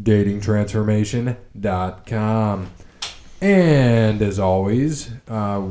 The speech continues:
I hope you enjoy the Royal Rumble tonight, since it's Sunday. Oh, shit, you know what I forgot to do?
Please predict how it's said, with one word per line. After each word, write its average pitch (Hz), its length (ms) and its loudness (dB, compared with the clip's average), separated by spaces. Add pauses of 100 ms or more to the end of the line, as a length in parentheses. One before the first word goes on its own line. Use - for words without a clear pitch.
I 104 100 -4
hope 110 200 2
you 110 100 2
enjoy 104 260 2
the 101 80 0
Royal 104 260 2
Rumble 147 320 2
tonight, 151 580 0 (140)
since 113 260 -6
it's 110 160 -2
Sunday. 147 540 2
Oh, 147 260 4
shit, - 440 0
you 143 100 -2
know 156 80 4
what 165 100 4
I 160 60 4
forgot 143 400 0
to 131 60 -4
do? 120 380 0